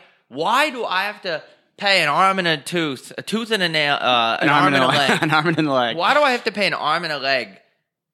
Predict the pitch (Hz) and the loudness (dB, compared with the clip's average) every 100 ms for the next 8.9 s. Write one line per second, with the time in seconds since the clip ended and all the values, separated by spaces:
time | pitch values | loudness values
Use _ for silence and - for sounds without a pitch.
0 | _ 165 156 156 214 214 139 120 160 139 | _ -2 -2 -2 -4 -4 -6 -2 2 2
1 | 101 - _ _ - 123 160 156 147 135 | 0 -8 _ _ -10 -6 -2 0 4 2
2 | 131 - _ _ _ _ _ 123 131 127 | 2 -4 _ _ _ _ _ -2 0 2
3 | 123 - 95 - 127 113 98 80 123 104 | 0 -2 -14 -2 2 2 2 0 0 -2
4 | - _ _ _ _ _ - 185 - 269 | -8 _ _ _ _ _ 0 0 2 0
5 | 311 339 - 175 180 - 214 190 - 143 | 0 -2 -2 0 0 0 -2 -2 0 2
6 | 139 - 147 160 - 202 180 202 269 247 | 2 0 -2 -2 -2 -2 -2 -6 -4 -2
7 | 233 170 180 - - 170 165 - - _ | -2 -2 -2 -2 -4 -6 -6 -8 -14 _
8 | _ _ _ _ 143 127 120 110 101 | _ _ _ _ -2 0 0 -2 -4